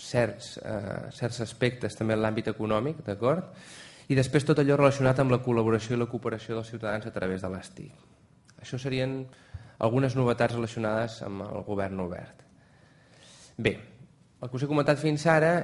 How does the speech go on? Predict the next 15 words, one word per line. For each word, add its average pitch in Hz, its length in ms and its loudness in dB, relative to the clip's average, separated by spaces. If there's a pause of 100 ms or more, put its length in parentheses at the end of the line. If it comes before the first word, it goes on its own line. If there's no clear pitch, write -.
és 127 80 -4
com 143 160 -2
s'ha 127 160 -2
plantejat 123 560 -4
el 107 80 -4
govern 104 320 -4
obert, 139 560 -2
d'acord, 113 640 0
en 104 240 -10
l'àmbit 104 320 -4
internacional, 101 720 -8
com - 100 -14
us 101 80 -14
deia, 101 160 -2
especialment, 110 640 -6